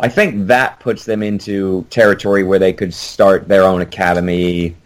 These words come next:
um, you know, just do, do the kind of, eh, have,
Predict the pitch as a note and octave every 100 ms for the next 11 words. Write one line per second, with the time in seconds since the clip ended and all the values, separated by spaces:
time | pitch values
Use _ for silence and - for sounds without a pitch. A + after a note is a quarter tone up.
0 | _ _ _ _ - F2+ E2 D#2+ D#2 D#2+
1 | D#2 _ _ _ _ _ - - _ _
2 | _ - G#2 F#2+ F2+ F2+ G#2 - A2 F2+
3 | G#2+ G2 F#2 G#2 F#2 G2 - G1+ - _
4 | _ _ _ _ _ _ _ - - _
5 | _ _ - A#2 B2+ A#2+ A2+ G2+ -